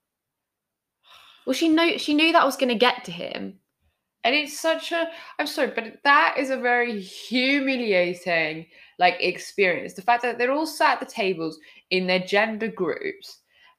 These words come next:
Speaker 2: and, like, they're being shown their actions that they thought perhaps were never gonna be shown on T V.
Speaker 1: Mm.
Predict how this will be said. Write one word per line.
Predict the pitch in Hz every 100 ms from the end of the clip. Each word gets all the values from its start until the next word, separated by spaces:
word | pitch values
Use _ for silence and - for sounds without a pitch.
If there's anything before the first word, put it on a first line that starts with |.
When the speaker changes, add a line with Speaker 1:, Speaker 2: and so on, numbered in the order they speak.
| _
Speaker 2:
and, | 208 214 208 - - -
like, | 196 196 - - _ _ _ _ _
they're | 190 233 233
being | 240 233
shown | 208 - 240 226 - 55 - -
their | 185 196 185 -
actions | 185 - - - 165 -
that | 170
they | 180 185
thought | 180 - 165 101 117 - _ _ _
perhaps | - 180 185 180 - - - - _ _ _ _ _ _ _ 170
were | 175 185
never | 185 185 180 180
gonna | 175
be | 165 -
shown | - 160
on | 156 165
T | 185 170
V. | 165
Speaker 1:
Mm. | 160 143 - -